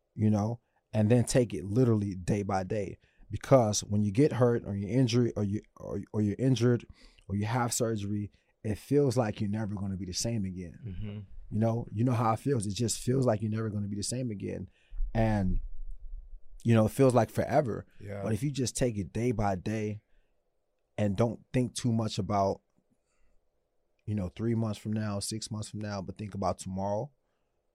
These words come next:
Speaker 1: some short-term shit,
Speaker 2: Mm-hmm.
Speaker 1: it'll help you keep going.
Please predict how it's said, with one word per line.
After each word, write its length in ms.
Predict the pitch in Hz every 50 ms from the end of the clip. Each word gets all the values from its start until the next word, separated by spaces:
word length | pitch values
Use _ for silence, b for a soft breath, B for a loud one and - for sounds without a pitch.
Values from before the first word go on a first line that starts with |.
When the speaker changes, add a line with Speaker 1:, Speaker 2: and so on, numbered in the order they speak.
| _ _ _ _ _ _
Speaker 1:
some 240 | - - - 113 104
short-term 500 | - - - 120 - - - 131 117 113
shit, 300 | - - 135 127 - - _ _ _ _ - 117
Speaker 2:
Mm-hmm. 280 | 104 104 107 110 107 104 101 - - - _ _ _ _ _ _ _ _ _ _ _ _ _ _ _ _ _ _ _ _ _
Speaker 1:
it'll 220 | 131 139 143 143 127
help 240 | - 135 127 -
you 120 | 113 113 107
keep 300 | - - 120 107 95 101
going. 220 | 107 110 95 -